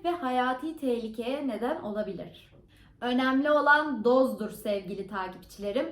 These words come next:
Her şeyin fazlası zarar, her şey dozunda güzel.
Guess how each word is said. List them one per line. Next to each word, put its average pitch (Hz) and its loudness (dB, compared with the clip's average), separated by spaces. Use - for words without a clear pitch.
Her 302 4
şeyin 262 -2
fazlası 214 -2
zarar, 285 4
her 262 2
şey 254 -2
dozunda 208 -6
güzel. 165 -12